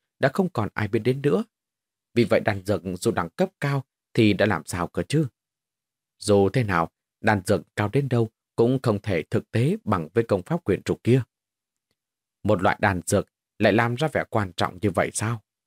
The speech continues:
Tuy theo bản năng, Lý Giật cũng cảm thấy đan dược này có chút không đơn giản, nhưng hắn cũng không khỏi thấy thấp giọng lẩm bẩm. Cảm giác này... Giọng nói của Hồng Thiên Thánh Giả chậm rãi vang lên. "Tiểu hữu,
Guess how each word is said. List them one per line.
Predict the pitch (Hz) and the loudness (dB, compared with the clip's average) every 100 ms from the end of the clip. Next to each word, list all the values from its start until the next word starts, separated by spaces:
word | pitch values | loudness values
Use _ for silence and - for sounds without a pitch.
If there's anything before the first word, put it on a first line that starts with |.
| _ _ _ _ _ _ _ _ | _ _ _ _ _ _ _ _
Tuy | 123 | 0
theo | - 113 | 2 2
bản | 98 90 82 | 2 0 -2
năng, | 92 92 - _ | -4 -4 -8 _
Lý | 127 190 | 2 2
Giật | 143 - | 2 0
cũng | 135 | 0
cảm | - 101 | -2 -4
thấy | - 147 | -2 -2
đan | 135 117 | -2 -4
dược | - 98 - | -4 -4 -2
này | 90 85 - | -2 -2 -2
có | 110 | -4
chút | - 170 | -2 -2
không | 117 98 | -2 -2
đơn | 95 82 | -4 -2
giản, | 90 76 _ _ _ _ - | -4 -4 _ _ _ _ 0
nhưng | 143 135 123 | 2 4 2
hắn | 127 135 | 2 2
cũng | 147 | 0
không | - 107 90 | 0 -2 -2
khỏi | 95 76 - _ - | -2 -2 -4 _ 0
thấy | 117 139 | 2 2
thấp | - 185 | 0 0
giọng | 123 82 | -2 -2
lẩm | 92 80 | -4 0
bẩm. | 90 80 _ _ _ _ _ _ _ _ | -2 -2 _ _ _ _ _ _ _ _
Cảm | 107 80 78 | -2 -2 -2
giác | 120 - | -4 0
này... | 107 87 80 78 - _ _ _ _ _ - | 0 0 -2 -6 -10 _ _ _ _ _ -2
Giọng | 135 127 | 0 2
nói | 156 | 2
của | 190 131 | 2 2
Hồng | 113 107 | 2 2
Thiên | 127 117 | 0 0
Thánh | 120 160 | 0 -2
Giả | 202 98 78 - | 0 -2 -2 -2
chậm | - 90 90 | 0 0 -2
rãi | 107 143 | -4 -4
vang | 127 101 90 | -2 -4 -2
lên. | 95 _ _ _ _ _ _ _ | -2 _ _ _ _ _ _ _
"Tiểu | 107 82 - | 2 2 0
hữu, | 104 120 160 | 2 4 2